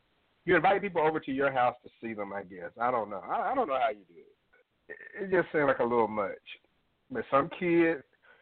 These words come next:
in eighth grade is gonna wear 'em to school,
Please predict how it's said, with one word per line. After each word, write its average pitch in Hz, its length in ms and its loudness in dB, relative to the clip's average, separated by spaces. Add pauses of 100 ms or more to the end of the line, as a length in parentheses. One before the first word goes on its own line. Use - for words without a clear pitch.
(200)
in 117 260 -2
eighth 165 260 2
grade 143 400 4
is 127 120 -4
gonna 120 160 2
wear 131 220 2
'em 151 120 -2
to 151 80 -8
school, 120 480 -2